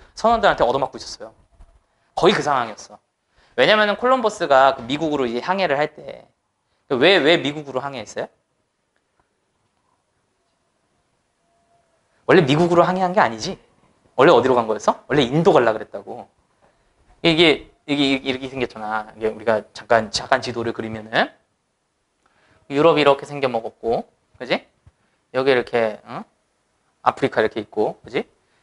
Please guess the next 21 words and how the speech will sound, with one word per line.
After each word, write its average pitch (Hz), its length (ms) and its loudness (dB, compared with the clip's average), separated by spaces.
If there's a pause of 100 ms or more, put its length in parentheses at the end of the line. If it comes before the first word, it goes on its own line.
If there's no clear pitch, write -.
(140)
여기에 123 240 6
이렇게 123 260 4
아시아가 107 400 0
있죠. - 320 -14 (320)
그죠? 110 240 -8 (960)
그죠? 143 140 -8 (100)
대충. - 280 -8 (160)
그리고 143 200 2
여기에 131 240 6
이제 117 200 -2 (200)
한국이 170 240 -8
있는 113 160 -4
거야. 117 260 0 (440)
그지? 151 200 -12 (320)
여기에 123 440 2 (160)
약간 - 260 -12
이렇게 120 200 -8
생긴 107 380 -16
애들도 110 300 -10
있고, - 160 -16
섬나라. 127 440 0